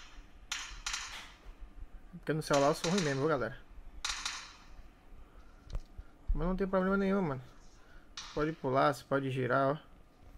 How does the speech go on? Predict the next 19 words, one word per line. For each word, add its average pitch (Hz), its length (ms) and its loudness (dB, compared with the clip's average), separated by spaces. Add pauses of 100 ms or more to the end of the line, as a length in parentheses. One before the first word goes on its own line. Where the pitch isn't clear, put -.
(800)
Não 170 260 -4
dá 160 160 6
lag, 143 320 2
mano. - 180 -12 (360)
Não 151 300 -4
dá 139 180 6
lag, 135 440 2
não 147 340 0
dá 143 180 4
lag, 143 400 2
não 156 180 -2
dá 175 140 0
lag. 165 380 0
Tá 123 80 -4
vendo? 165 260 -2
Isso - 140 -8
aqui 165 120 0
é 170 40 2
maravilhoso. 160 580 4